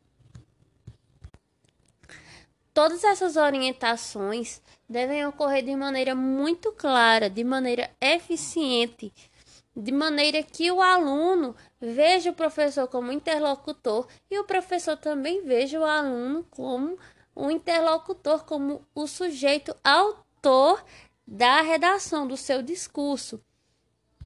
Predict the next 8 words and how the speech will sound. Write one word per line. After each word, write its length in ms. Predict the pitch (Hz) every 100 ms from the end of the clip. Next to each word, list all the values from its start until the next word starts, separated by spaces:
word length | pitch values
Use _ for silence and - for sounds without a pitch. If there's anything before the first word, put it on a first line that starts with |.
| - - _ _ - _ _ -
Então, 340 | 269 302 311 - -
perceba, 680 | 330 330 - 330 370 381
você 320 | 277 277 269 240
que 100 | 247
está 220 | - 214
ouvindo 200 | 208 208
esse 180 | 208 -
podcast, 720 | - - - 240 269 -